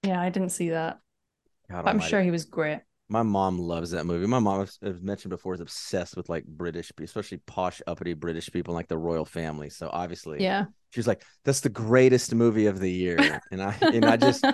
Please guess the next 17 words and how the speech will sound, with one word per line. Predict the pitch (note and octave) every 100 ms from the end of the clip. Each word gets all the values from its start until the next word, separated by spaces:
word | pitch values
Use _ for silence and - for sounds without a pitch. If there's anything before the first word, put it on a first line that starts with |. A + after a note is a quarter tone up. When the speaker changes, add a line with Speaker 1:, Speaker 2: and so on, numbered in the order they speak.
| C4+ - - _
Speaker 2:
I'd | B2 C3
be |
like, | C3
"Oh | B2+ F3
yeah," | F3+ G3+ C3 -
you | B2+ A2 B2+ - _ _ _ A#2 A2
know, | -
doing | F#2+ A2+
that, | G#2+ D#4+ -
but | C#4+ -
it |
just | D4+ F4+ - E4+
Speaker 1:
<laughs> | D4+
Speaker 2:
could | - C#3+ C#3
not | G2+ G#2 G#2+ - - -
pay | C#3+ D#3 D3+
me | G2+ D2